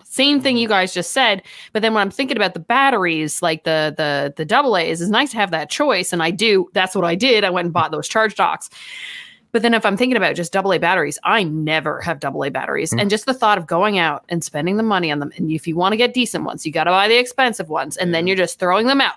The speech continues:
Speaker 1: So they're just going in a landfill. And I'm like, <sighs> "There's no happy solution." <laughs> It all sucks.
Speaker 2: Yep.
Speaker 1: Just
Speaker 3: Yeah.
Speaker 1: play the controller you like to play and be done with it. <laughs> Like,
Speaker 3: Yep.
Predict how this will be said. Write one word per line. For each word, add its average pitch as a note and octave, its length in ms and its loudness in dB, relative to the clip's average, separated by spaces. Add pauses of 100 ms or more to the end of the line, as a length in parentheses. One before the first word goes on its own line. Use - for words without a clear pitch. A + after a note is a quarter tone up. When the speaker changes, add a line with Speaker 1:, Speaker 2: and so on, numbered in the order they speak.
Speaker 1:
So F3 100 -2
they're D#3+ 120 0
just D#3+ 200 -4
going F3 240 2
in A#3+ 80 4
a C4 60 6
landfill. G#3 580 2
And F#3 100 0
I'm G3+ 140 0
like, G3 260 2 (540)
<sighs> - 640 -20
"There's G3 160 -6
no G3+ 120 0
happy F3 240 -8
solution." - 500 -4
<laughs> - 400 -8
It E4+ 960 2
all A4 100 4
sucks. - 720 -2
Speaker 2:
Yep. C#3+ 160 4
Speaker 1:
Just - 20 6
Speaker 3:
Yeah. D3+ 160 0
Speaker 1:
play E4+ 220 4
the - 80 2
controller D4 400 2
you C4 160 4
like A#3 160 2
to A3+ 80 -2
play G3+ 220 0
and G3+ 100 -2
be F#3+ 80 -4
done F3+ 180 -2
with G#3 140 0
it. B3 300 -2
<laughs> - 100 -4
Like, E4+ 140 2
Speaker 3:
Yep. D3+ 260 -2